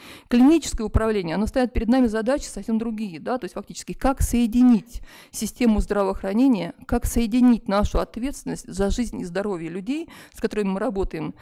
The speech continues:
и как нам наложить эти функции управления для достижения результата.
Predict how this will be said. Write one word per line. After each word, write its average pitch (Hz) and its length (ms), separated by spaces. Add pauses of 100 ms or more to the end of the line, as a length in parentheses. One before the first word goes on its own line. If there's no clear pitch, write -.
(200)
и 202 80
как 269 260
нам 240 300
наложить 240 480
эти 196 160
функции 202 340
управления 202 560
для 180 140
достижения 208 500
результата. 202 540